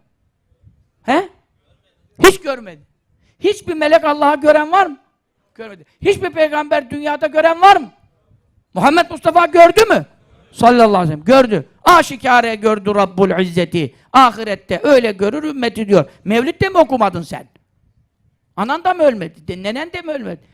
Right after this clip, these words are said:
Mevlid'den de mi haberin yok? Allah'ı gördü. E? Peki orada da Cebrail aleyhisselamdan üstünlüğü çıktı mı meydana?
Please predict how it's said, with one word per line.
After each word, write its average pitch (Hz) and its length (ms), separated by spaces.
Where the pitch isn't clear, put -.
Mevlid'den 262 480
de 381 80
mi 370 100
haberin 202 380
yok? - 300
Allah'ı 277 440
gördü. 330 500
E? 277 360
Peki 233 480
orada 302 300
da 311 120
Cebrail 294 280
aleyhisselamdan 262 480
üstünlüğü 247 360
çıktı 370 280
mı 392 80
meydana? 294 440